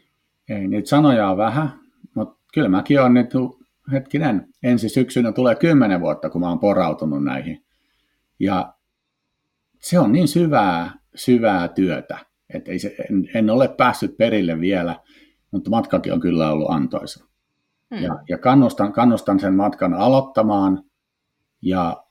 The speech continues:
Speaker 1: ja vakuutan, että tässä, tässä asiassa on tutkimista ja tonkimista ja soveltamista. Et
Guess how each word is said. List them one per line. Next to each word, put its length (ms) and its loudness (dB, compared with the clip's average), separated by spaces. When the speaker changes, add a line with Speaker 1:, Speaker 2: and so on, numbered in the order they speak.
Speaker 1:
ja 100 -2
vakuutan, 540 2
että 140 -4
tässä, 420 -4
tässä 340 2
asiassa 460 0
on 140 2
tutkimista 580 0
ja 120 2
tonkimista 600 0
ja 100 -2
soveltamista. 800 -4
Et 120 -18